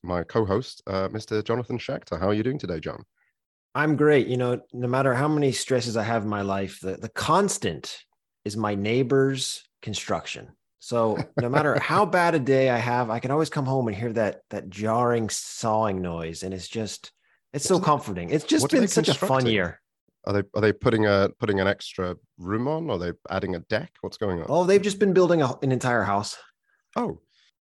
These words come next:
Speaker 2: Yeah.
Speaker 1: okay. Yeah, well, that, that would take some time and also create some noise, but
Speaker 2: Yeah, but anyway, that's, that's, that's not the listener's problem. Uh, hello,
Speaker 1: Okay.
Speaker 2: everyone, uh, that's listening. Uh, thank you for listening. Uh, yes, so as Chris mentioned,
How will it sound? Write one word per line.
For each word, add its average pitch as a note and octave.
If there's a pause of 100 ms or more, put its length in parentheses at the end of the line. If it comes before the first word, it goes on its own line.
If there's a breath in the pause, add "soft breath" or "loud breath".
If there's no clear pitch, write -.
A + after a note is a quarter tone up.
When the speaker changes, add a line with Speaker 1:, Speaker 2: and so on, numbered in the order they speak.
(180)
Speaker 2:
Yeah. G#3+
Speaker 1:
okay. A2 (260)
Yeah, C3+
well, B2
that, C#3
that B2+ (160)
would G2+
take -
some F2+
time F2
and F2
also F2+
create F2+
some E2+
noise, F2
but F2 (460)
Speaker 2:
Yeah, C#3
but C3+
anyway, A2
that's, -
that's, A#2+
that's -
not F2
the E2+
listener's D#2+
problem. E2+
Uh, B2
hello, D#3+
Speaker 1:
Okay. A3
Speaker 2:
everyone, B2 (220)
uh, F#2
that's F#2
listening. G#2
Uh, E2 (100)
thank G#2
you E2+
for F2
listening. G#2+ (640 loud breath)
Uh, C3+
yes, E3
so C#3+
as B2+
Chris -
mentioned, A2+